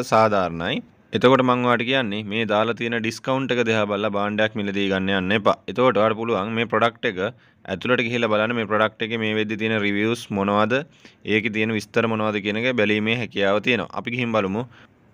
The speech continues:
මේකේ රේටින් තියෙනවා පන්සිය හතලිස් හයක්. ඒ වගේම ආන්සර් දොළහක් තියෙනවා. ඒ කියන්නේ ප්‍රශ්න ආපු ඒවාට උත්තර දොළහක් සපයලා තියෙනවා. ඒතර මේකේ බ්‍රෑන්ඩ් එකක් දාලා නෑ.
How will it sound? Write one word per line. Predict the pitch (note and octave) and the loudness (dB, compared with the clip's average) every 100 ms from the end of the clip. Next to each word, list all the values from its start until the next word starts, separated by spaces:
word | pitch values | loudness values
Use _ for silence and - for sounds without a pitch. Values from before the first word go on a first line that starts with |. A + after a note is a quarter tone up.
| _ _ - | _ _ -4
මේකේ | A2+ B2 C3 | 0 2 4
රේටින් | A2+ A#2+ C3+ C#3 | 4 2 0 -4
තියෙනවා | B2+ B2 B2+ | -4 -2 -2
පන්සිය | A2+ A2+ - B2 | -2 -4 -2 -2
හතලිස් | A2+ A2+ A#2 - | -2 -2 -4 0
හයක්. | G2+ A2+ A#2 | 2 2 2
ඒ | A2 | -2
වගේම | A#2 A#2+ - | 0 -4 -6
ආන්සර් | G#2 G#2 A#2 B2 B2 | -2 0 0 0 0
දොළහක් | A#2 G#2+ A#2+ A2+ - | 2 2 2 -2 -2
තියෙනවා. | A2 G#2 A2 | -4 0 0
ඒ | |
කියන්නේ | G#2 A2 G#2 | 0 -2 0
ප්‍රශ්න | G2 A2+ | -2 0
ආපු | A2 G#2 A2 | 0 0 2
ඒවාට | A2 A2 B2 - | 2 2 0 0
උත්තර | F#2+ - A2+ A2 | -10 -4 -2 0
දොළහක් | G#2 A2+ A2 | 2 2 0
සපයලා | G#2 - G#2 G2 | -4 -2 -2 0
තියෙනවා. | G#2 G#2+ C#3 A3 - - - - - | 0 2 0 -2 -14 -20 -20 -20 -6
ඒතර | A#2+ B2+ | 0 2
මේකේ | B2+ C3 A#2+ | 2 2 2
බ්‍රෑන්ඩ් | G2+ G#2+ A#2 B2 | 4 4 4 2
එකක් | B2 A#2+ | 0 0
දාලා | A2+ A2+ A2+ | 0 0 0
නෑ. | G#2+ G2+ E2 A2 | -2 -4 -4 -8